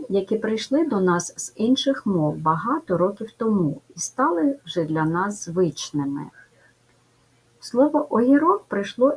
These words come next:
із давньогрецької мови. Слово «гуцик» із польської мови. Слово «джем» із англійської мови.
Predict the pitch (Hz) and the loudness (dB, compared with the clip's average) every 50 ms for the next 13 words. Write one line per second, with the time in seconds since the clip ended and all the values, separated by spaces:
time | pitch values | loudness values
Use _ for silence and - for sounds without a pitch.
0 | - - 196 185 170 180 175 180 190 196 185 170 180 185 190 202 202 202 - - | 0 -4 -4 -2 0 0 0 2 0 0 0 -2 0 0 -2 -2 -4 -6 -10 -4
1 | - 185 180 175 160 151 143 143 143 143 151 156 151 151 156 156 175 - _ _ | -2 0 2 2 2 2 0 0 -2 -6 -6 -8 -10 -10 -10 -12 -14 -18 _ _
2 | _ _ _ _ _ _ _ _ _ _ _ _ _ _ _ _ _ _ _ _ | _ _ _ _ _ _ _ _ _ _ _ _ _ _ _ _ _ _ _ _
3 | _ _ _ _ _ _ _ _ _ _ - - - _ _ _ _ _ - - | _ _ _ _ _ _ _ _ _ _ -20 -20 -20 _ _ _ _ _ -10 0
4 | 226 220 214 226 226 214 208 254 302 339 - - - - 147 151 - - _ _ | 0 2 4 4 2 4 4 4 4 4 4 0 -4 -8 -8 -8 -10 -18 _ _
5 | _ 240 262 - - - - 170 170 170 156 147 151 - - - 175 160 151 151 | _ -4 -4 -4 -6 -8 -6 0 0 2 2 0 -2 -6 -10 -8 -4 -2 0 0
6 | 156 156 151 147 147 147 147 156 - - - _ _ _ _ _ _ _ _ _ | 0 0 0 0 -2 -4 -6 -8 -10 -12 -14 _ _ _ _ _ _ _ _ _
7 | _ _ _ _ _ _ _ _ _ _ _ _ _ _ _ _ _ - - 208 | _ _ _ _ _ _ _ _ _ _ _ _ _ _ _ _ _ -8 0 2
8 | 196 185 190 190 175 160 - 208 220 226 254 277 339 - - _ 240 233 233 247 | 4 4 4 4 2 0 -4 -2 0 2 2 2 2 0 -4 _ -6 -4 -2 0
9 | 240 202 170 151 160 147 147 147 147 - - - - 160 160 156 147 147 147 147 | 0 0 0 0 0 2 2 0 0 -4 -10 -10 -8 -6 -4 -2 -2 -2 -2 -2
10 | 160 160 170 165 170 - | -4 -8 -10 -10 -12 -14